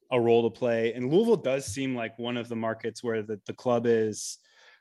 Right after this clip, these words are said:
um, I guess, satisfied with the role that they play as, as not necessarily one of the clubs that's constantly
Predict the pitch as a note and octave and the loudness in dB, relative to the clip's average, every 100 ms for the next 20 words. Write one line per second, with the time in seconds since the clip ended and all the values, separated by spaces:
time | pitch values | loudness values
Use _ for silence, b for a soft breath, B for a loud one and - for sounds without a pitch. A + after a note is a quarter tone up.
0 | _ - B2 A2 G#2+ A#2+ B2+ - C3+ C#3 | _ -10 -6 -4 -4 -2 -2 2 2 2
1 | - A#2+ A#2 A2 - A#2 A2+ A2 A#2 G#2+ | 0 0 0 -2 -2 -2 -2 -2 -6 -4
2 | A#2 A2 G#2+ - A#2 A#2 C3 A#2 A#2 B2+ | -4 -4 -6 -8 -4 -2 -2 -4 -4 0
3 | A#2 A2+ A#2 A2 - A2 G#2 G#2+ - - | 2 2 0 -2 -2 -2 -2 -8 -10 -4
4 | B2+ A2+ A2+ A#2 A2 G#2+ | -4 -4 -8 -4 -2 -4